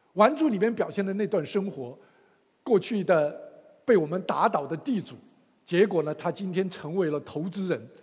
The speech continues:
成为一个商人，回到中国内地，回到了大陆，然后他们成为座上宾，他们成为被社会尊重的人，但是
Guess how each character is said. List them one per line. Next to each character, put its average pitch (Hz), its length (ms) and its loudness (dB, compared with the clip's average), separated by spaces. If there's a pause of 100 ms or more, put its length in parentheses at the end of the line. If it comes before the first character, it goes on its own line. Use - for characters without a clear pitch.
(160)
成 190 160 -4
为 190 140 4
一 180 100 -2
个 180 100 0
商 196 240 0
人， 170 100 -4
回 160 280 -2
到 165 360 2 (720)
中 202 160 0
国 160 140 2
内 180 160 4
地， 151 220 -8 (260)
回 175 240 -2
到 190 140 6
了 175 140 0
大 180 220 0
陆， 185 200 -2 (400)
然 196 280 8
后 254 260 2
他 180 220 -2
们 190 160 -2 (260)
成 175 260 -8
为 165 100 0
座 160 200 -4
上 135 220 -2
宾， 143 220 -12 (340)
他 208 160 4
们 202 160 2
成 180 160 -8
为 170 80 0
被 175 120 0
社 208 240 0
会 170 160 -4
尊 269 300 -4
重 202 160 -4
的 127 60 -8
人， 117 220 -10
但 160 140 0
是 147 200 -8